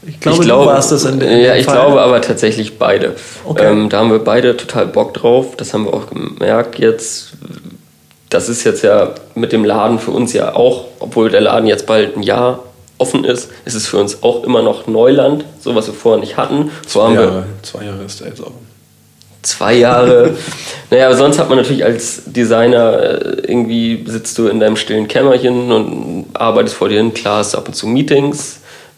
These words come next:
Speaker 2: Ähm, aber das war jetzt natürlich für uns irgendwie nochmal auch, äh, eine neue Situation. Aber für uns ist es einfach total schön, dass wir merken, dass wir in dieser Zeit, wo der Laden offen ist, der ist ja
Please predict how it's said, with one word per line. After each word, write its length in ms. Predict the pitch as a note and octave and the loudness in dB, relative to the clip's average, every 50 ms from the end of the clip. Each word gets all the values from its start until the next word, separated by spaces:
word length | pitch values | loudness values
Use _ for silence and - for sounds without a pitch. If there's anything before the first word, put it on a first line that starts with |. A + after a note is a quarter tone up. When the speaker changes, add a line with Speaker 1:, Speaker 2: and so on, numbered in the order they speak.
| - - | -6 0
Speaker 2:
Ähm, 420 | - G#2 G#2+ G#2+ G#2+ G#2+ G#2 - - - - - _ _ _ _ _ _ - - | 2 2 2 2 0 -2 -6 -8 -12 -20 -20 -20 _ _ _ _ _ _ -10 -6
aber 220 | - A2+ A2 A2 G2 | -4 -2 0 0 0
das 260 | F#2 G#2+ G#2+ - - | 0 -2 -4 -2 0
war 140 | A2 G#2+ G#2 | 2 2 2
jetzt 200 | G#2 G#2 G#2 - | 2 2 2 0
natürlich 380 | G#2 G2 - - A2+ A2+ - | 0 0 0 -2 -2 -2 -2
für 120 | - - - | -2 -2 0
uns 240 | - G#2+ A2+ - - | 0 0 0 -2 -4
irgendwie 320 | - - G#2+ G#2 G#2+ G#2+ | -4 -4 -2 -2 -2 0
nochmal 320 | G#2+ G#2+ - - G2 - | 0 -2 -2 0 0 0
auch, 220 | - - - - - - - - - | 2 0 0 -2 -6 -12 -14 -6 -2
äh, 60 | - G2+ G#2 - | 2 2 2 2
eine 100 | - A2+ | 2 2
neue 180 | G#2 G#2 G#2 | 2 2 2
Situation. 560 | G2+ G#2 - - G#2+ G#2 - - - A2+ A2 A#2 | 0 0 -2 -2 -4 -4 -4 -2 -2 0 2 2
Aber 140 | A2 A2 A2 | 2 0 0
für 100 | - A#2 | 2 0
uns 140 | A#2 A2+ - | 0 0 -2
ist 120 | B2 A#2 | -4 -6
es 60 | - | -4
einfach 200 | - A#2+ A2+ A2+ | -2 -2 -2 -4
total 320 | - - - - A2+ G#2+ A2 | -6 -6 -4 -2 -2 -2 0
schön, 260 | - - C3+ C3 B2 | 0 2 4 4 4
dass 140 | A#2 A2+ A2 | 2 2 2
wir 80 | G#2 | 2
merken, 340 | G#2+ A2+ - - - - - - - - - - - - - - | 2 2 0 0 -2 -4 -6 -8 -12 -16 -18 -20 -20 -20 -14 -10
dass 220 | - A2+ - - - | -8 -8 -6 -2 0
wir 180 | A2+ G#2+ G#2+ G#2+ - - - - - - | 2 2 2 2 0 -4 -12 -18 -12 -8
in 60 | - | -6
dieser 200 | A2+ A2+ B2+ A#2 | -2 0 0 2
Zeit, 220 | - - A2 A2 A2+ | 2 2 0 2 2
wo 40 | A2 | 2
der 80 | G#2+ | 2
Laden 340 | G#2 G#2+ A2 A#2 C3 D3+ C#3+ | 2 2 2 2 2 2 2
offen 260 | - - - - - - | 2 0 0 -2 -2 -2
ist, 200 | - - - - | -4 -4 -2 -2
der 100 | G#2+ F#2+ | -2 -2
ist 160 | - - - | -2 -2 -2
ja 260 | A2+ A2 G#2+ - - | 0 0 0 -2 -6